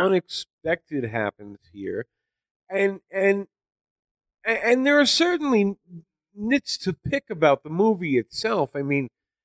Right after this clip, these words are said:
clearly, if you want to stop a fight, regardless of how well you personally are doing in the fight, the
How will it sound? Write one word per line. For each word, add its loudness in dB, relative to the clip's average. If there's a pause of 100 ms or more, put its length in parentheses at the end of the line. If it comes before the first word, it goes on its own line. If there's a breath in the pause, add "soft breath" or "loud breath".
(480)
clearly, 4
if -6
you -4
want 2 (220)
to 4 (720)
stop 0 (140)
a -6
fight, 0 (1600)
regardless 2
of 0
how 2
well 6
you 0
personally 0
are 2
doing 2
in 2
the 0
fight, 0 (840)
the -4